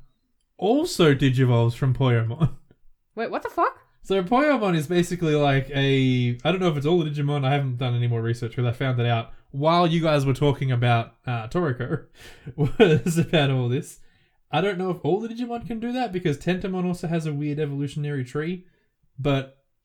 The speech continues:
Speaker 1: I just thought it was an
Speaker 2: Oh,
Speaker 1: interesting
Speaker 2: here we go.
Speaker 1: connection.
Speaker 2: Poyomon evolutions. Poyomon can digivolve into Shakomon, Gomamon, or Kamemon. So obviously each has a base form, and then they can
Speaker 1: Mm.
Speaker 2: just,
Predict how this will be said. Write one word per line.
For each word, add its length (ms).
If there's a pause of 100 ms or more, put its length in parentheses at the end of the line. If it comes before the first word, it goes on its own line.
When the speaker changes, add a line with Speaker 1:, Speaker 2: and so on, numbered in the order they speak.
(160)
Speaker 1:
I 120
just 160
thought 80
it 80
was 120
an 120
Speaker 2:
Oh, 60
Speaker 1:
interesting 260
Speaker 2:
here 100
we 60
go. 120
Speaker 1:
connection. 120
Speaker 2:
Poyomon 440 (500)
evolutions. 640 (400)
Poyomon 420
can 140
digivolve 480
into 360
Shakomon, 840
Gomamon, 600
or 120
Kamemon. 580 (240)
So 260
obviously 460
each 360 (160)
has 300
a 40
base 360
form, 480
and 160
then 120
they 120
can 180
Speaker 1:
Mm. 60
Speaker 2:
just, 180